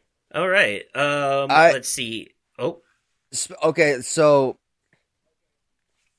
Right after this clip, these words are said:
Speaker 2: little s-, side conversation. Still Grand Theft Auto related, but since dyeing my hair purple,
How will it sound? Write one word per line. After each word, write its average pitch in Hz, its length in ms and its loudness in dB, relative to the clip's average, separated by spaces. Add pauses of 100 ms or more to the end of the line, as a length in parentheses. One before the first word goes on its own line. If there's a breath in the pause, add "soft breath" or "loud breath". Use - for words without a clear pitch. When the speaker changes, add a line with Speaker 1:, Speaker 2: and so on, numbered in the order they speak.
(380)
Speaker 2:
little 139 200 -4
s-, - 220 -14 (360)
side 127 640 0
conversation. 95 1160 -10 (420)
Still 190 400 -2
Grand 151 320 2
Theft 139 240 -2
Auto 120 440 2
related, 110 720 -2 (1400)
but 120 300 -2 (920)
since - 520 -4 (560)
dyeing 139 400 4
my 127 140 4
hair 113 260 -2
purple, 101 720 -6